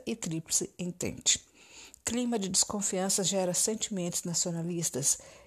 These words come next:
Região mais tensa, os Balcãs, várias etnias, identidades nacionais e religiosas. Exemplo, Sérvia, etnia eslava,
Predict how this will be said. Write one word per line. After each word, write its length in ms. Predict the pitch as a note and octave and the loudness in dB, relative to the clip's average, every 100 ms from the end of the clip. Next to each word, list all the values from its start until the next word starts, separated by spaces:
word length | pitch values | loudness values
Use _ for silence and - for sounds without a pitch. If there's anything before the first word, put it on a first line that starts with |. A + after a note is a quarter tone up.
| - | -10
Região 640 | - G3+ F3+ - G3+ G#3+ | 2 4 6 6 4 2
mais 320 | G3+ F3+ F3 | 2 4 6
tensa, 600 | - - G3+ F#3 - D3+ - | 4 2 0 2 2 2 0
os 220 | D#3+ D#3 | 0 2
Balcãs, 640 | D3+ F3 E3 C#3+ D3 C#3 D#3 | 2 4 4 2 0 2 4
várias 560 | D3+ G3 G3+ F3+ E3+ | 2 2 2 2 2
etnias, 680 | E3 - - E3 E3 D#3 C#3+ | 2 2 0 0 -2 0 0
identidades 720 | D3+ E3+ E3 E3 E3+ F3+ E3 | 0 0 0 0 2 4 4
nacionais 640 | D#3+ - D#3+ D#3 D#3+ D#3 | 2 0 0 -2 0 2
e 40 | F3 | 2
religiosas. 880 | E3 E3 D#3+ D3+ C#3+ B2+ C3 C3 - - - - | 2 -2 0 0 0 0 2 2 2 -4 -16 -6
Exemplo, 520 | F#3+ F3+ E3+ E3 - | 0 2 2 0 2
Sérvia, 580 | - - G3 F#3+ F3 D#3 | 4 6 6 4 2 0
etnia 460 | D3 D#3 E3+ E3+ F3 | 0 0 -2 0 0
eslava, 640 | D#3+ E3 E3 D#3+ C#3 C3+ | 0 0 0 0 -2 -4